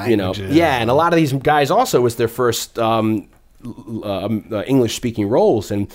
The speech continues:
Speaker 1: the guy Amadou, who plays the terrorist in the movie, uh, f-, you and I have a connection, like, uh, we had an acting teacher, Laszlo Szabo,
Speaker 2: Mm-hmm.
Speaker 1: in film school, who was a,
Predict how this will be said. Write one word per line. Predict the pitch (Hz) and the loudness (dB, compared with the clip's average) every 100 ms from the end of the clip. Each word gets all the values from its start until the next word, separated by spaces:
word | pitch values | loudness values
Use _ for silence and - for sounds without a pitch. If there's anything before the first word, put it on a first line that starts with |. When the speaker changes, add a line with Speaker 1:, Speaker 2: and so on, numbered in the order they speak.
| - - | -18 -10
Speaker 1:
the | 117 | -4
guy | 117 117 | -2 0
Amadou, | 131 190 165 117 113 | 2 2 0 0 -2
who | 104 | -2
plays | - 120 92 | -2 -2 -2
the | 87 | -4
terrorist | 160 214 165 113 101 | -2 0 0 -2 -4
in | |
the | 95 | -4
movie, | 95 90 87 - - - - | -4 -6 -10 -16 -20 -18 -8
uh, | 101 95 87 | -4 -2 -4
f-, | - - | -8 -10
you | 120 131 | 0 2
and | 123 | 2
I | 190 | 2
have | 139 | 0
a | 107 | -2
connection, | 107 92 - 101 - - | -6 -8 -6 -6 -6 -8
like, | 95 87 - - - | -8 -8 -14 -20 -10
uh, | 90 82 78 - | -8 -6 -8 -8
we | 107 | -6
had | 107 95 | -6 -6
an | |
acting | 110 - 113 | -8 -6 -6
teacher, | 113 95 - 78 | -6 -12 -12 -10
Laszlo | 87 92 90 87 | -8 -6 -6 -8
Szabo, | 82 104 139 90 76 - | -8 -6 -6 -6 -10 -10
Speaker 2:
Mm-hmm. | 123 90 - - 95 | -12 -14 -16 -16 -10
Speaker 1:
in | 92 | -8
film | - 135 165 | -4 0 0
school, | - 101 87 | -2 -6 -6
who | 92 | -6
was | 92 80 | -6 -8
a, | 80 | -10